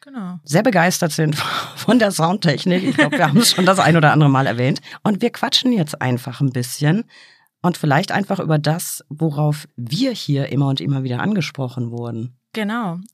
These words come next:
Speaker 1: Und zwar haben wir natürlich uns hier auch vorgestellt und ein bisschen genetworked, wie man so sagt.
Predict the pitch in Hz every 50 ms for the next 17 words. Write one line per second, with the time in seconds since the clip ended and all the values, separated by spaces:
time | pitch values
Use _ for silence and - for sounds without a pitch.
0 | _ _ 190 190 190 185 - - 185 175 180 190 196 196 - - - - - 190
1 | 185 175 165 175 196 220 240 240 233 233 - 220 202 202 - - 190 160 - -
2 | - - 151 - - - - 147 160 180 214 - - - 262 262 277 277 - -
3 | - - - _ _ - 185 165 180 185 190 - 196 175 156 170 165 170 165 165
4 | 170 170 - - 196 214 269 - _ - - 233 233 233 240 240 233 240 240 226
5 | 226 214 220 247 302 - _ -